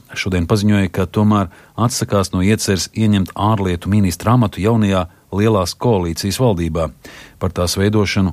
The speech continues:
šonedēļ sociāldemokrāti panāca vienošanos ar kancleres Angeles Merkeles pārstāvētajiem konservatīvajiem. Igadējo starptautisko Minhenes drošības konferenci, kas notiks no sešpadsmitā līdz astoņpadsmitajam februārim,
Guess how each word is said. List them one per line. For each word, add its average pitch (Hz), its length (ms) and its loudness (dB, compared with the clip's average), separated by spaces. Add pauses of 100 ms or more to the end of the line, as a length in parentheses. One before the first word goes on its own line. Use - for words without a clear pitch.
šonedēļ 92 520 0 (100)
sociāldemokrāti 92 880 0
panāca 95 360 0
vienošanos 92 580 -2
ar 80 100 -6 (160)
kancleres 92 600 0 (180)
Angeles 90 480 0
Merkeles 92 560 0
pārstāvētajiem 90 800 -2
konservatīvajiem. 82 960 -2 (760)
Igadējo 113 480 2
starptautisko 104 720 -2
Minhenes 104 560 0
drošības 110 560 -2
konferenci, 90 720 -2
kas 87 160 -4
notiks 87 460 -2
no 87 160 0 (100)
sešpadsmitā 87 800 -2
līdz 85 240 -2
astoņpadsmitajam 87 640 -2
februārim, 90 440 0